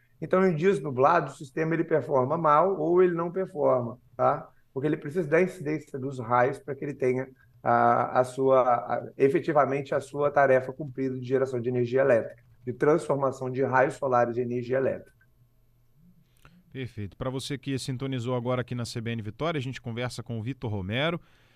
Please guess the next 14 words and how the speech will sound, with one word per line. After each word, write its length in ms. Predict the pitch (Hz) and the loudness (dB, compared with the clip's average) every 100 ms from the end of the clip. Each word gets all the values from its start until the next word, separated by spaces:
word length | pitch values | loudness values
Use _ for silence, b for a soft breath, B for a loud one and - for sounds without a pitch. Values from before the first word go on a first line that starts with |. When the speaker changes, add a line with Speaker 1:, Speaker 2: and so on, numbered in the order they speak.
| _ | _
Speaker 2:
Ele 140 | - 104 | -10 -8
é 20 | |
coordenador 520 | - 117 117 113 104 | -6 -6 -4 -6 -8
estadual 440 | 117 - 113 110 120 | -8 -8 -6 -4 -4
da 100 | 117 | -6
Associação 520 | - 104 113 - 117 | -8 -10 -10 -8 -8
Brasileira 460 | 113 101 104 117 | -8 -6 -6 -6
de 100 | 110 | -6
Energia 340 | 113 107 98 113 | -6 -6 -6 -8
Solar 360 | - 107 113 101 | -8 -6 -6 -8
Fotovoltaica, 880 | - 117 120 110 104 - 113 120 110 | -10 -10 -8 -10 -8 -4 -4 -4 -4
A 160 | 107 123 | -2 -2
B 140 | 120 | -6
Solar, 560 | - 107 98 117 123 | -10 -8 -4 0 0